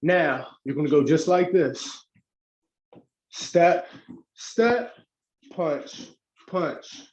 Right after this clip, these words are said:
two jacks, two punches, and keep going. Boom, boom, then punch,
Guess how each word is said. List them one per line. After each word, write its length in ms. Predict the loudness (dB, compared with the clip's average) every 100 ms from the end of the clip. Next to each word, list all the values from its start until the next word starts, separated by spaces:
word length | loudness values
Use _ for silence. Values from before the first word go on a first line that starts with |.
| -20 -20 -20
two 440 | -2 4 6 4 0 -14 _ _ -20 -16
jacks, 640 | -2 2 2 0 -6 -16 -20 -20 _ _
two 400 | -4 0 0 -2 -12 -20 _ -20 -14
punches, 500 | -8 -6 -8 -12 -14
and 100 | -10
keep 160 | -4 0
going. 320 | 2 0 -2 -4
Boom, 340 | 2 4 2 0 -8 -20 -20 _ _ _
boom, 400 | 2 4 2 -2 -10 -20 -6
then 200 | -4 -4
punch, 640 | -2 0 0 -4 -12 -18